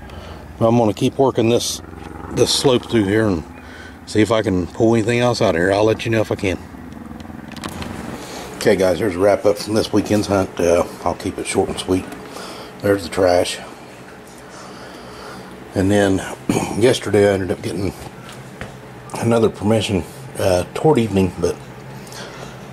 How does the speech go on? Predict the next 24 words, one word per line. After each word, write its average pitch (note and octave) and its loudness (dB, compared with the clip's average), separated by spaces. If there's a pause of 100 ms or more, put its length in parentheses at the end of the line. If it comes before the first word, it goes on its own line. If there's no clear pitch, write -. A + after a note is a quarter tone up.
(440)
I - -2
had A#2+ 4
a G2+ 4
few A2 -2
finds G#2+ 4
and G#2 0
I G#2+ 4
went A2 2
back F#2+ 2
there G2 4
today. F2+ 4 (300)
And G#2 0
then G2+ 4
I F#2+ 4
got F#2 2
another G2+ 4
permission F#2 -4
for G#2 -2
the F2+ 0
property F#2 0
across - 0
the E2+ -10
road. D2+ -8 (960)
Um, F2+ 4